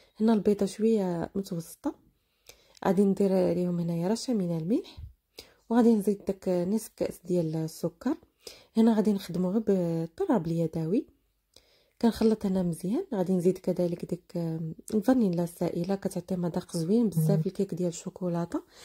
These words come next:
Speaker 1: الا ما كانتش متواجده فديروا غير ال-، غير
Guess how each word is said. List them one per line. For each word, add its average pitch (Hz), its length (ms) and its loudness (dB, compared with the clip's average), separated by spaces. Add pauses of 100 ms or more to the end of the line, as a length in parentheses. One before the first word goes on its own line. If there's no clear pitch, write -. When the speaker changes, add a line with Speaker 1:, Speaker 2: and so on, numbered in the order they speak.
(320)
Speaker 1:
الا 254 120 6
ما 294 120 4
كانتش 269 260 0
متواجده 240 500 2
فديروا 220 460 2
غير 247 180 2
ال-، 170 500 -2 (880)
غير 180 720 4